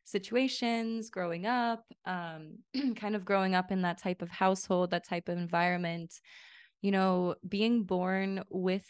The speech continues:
this kind of openness already and you know how it is often for people who are,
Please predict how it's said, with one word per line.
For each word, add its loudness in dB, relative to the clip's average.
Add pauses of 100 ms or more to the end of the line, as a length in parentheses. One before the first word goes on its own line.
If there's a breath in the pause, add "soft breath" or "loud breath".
(160)
this -2 (120)
kind 0
of -2
openness 0
already 0 (760)
and 0 (880)
you 4
know 6
how 4
it 2
is 0
often -4
for -2
people -2
who 0
are, 0